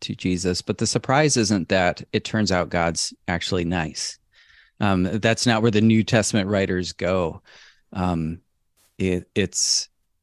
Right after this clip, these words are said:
it's the particulars of Jesus' stories and his suffering, death, and resurrection that's the mystery revealed,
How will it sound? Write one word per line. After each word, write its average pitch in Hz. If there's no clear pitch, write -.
it's -
the 110
particulars 104
of 90
Jesus' -
stories 98
and 90
his 87
suffering, 90
death, 90
and 95
resurrection 87
that's 95
the 101
mystery 92
revealed, 95